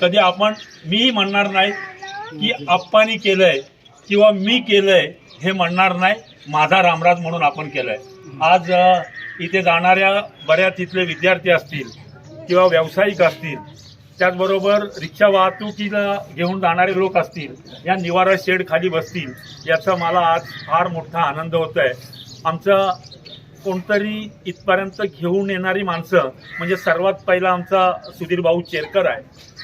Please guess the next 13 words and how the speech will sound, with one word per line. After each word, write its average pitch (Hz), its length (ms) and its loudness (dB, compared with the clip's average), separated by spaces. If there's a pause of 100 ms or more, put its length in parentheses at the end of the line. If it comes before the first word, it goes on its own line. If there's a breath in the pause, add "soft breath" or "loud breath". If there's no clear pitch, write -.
(120)
त्यांनी 170 220 -2
मला 180 260 2
हा 180 240 2
रामराज 165 480 -2
पूर्ण 240 440 -10
विभाग 180 480 0
म्हणजे 170 200 -6
हा 185 160 0
मतदारसंघ 180 720 -4 (540)
मला 165 180 2
त्यांनी 170 300 -4
इथपर्यंत 175 500 -4
दाखवला 135 600 0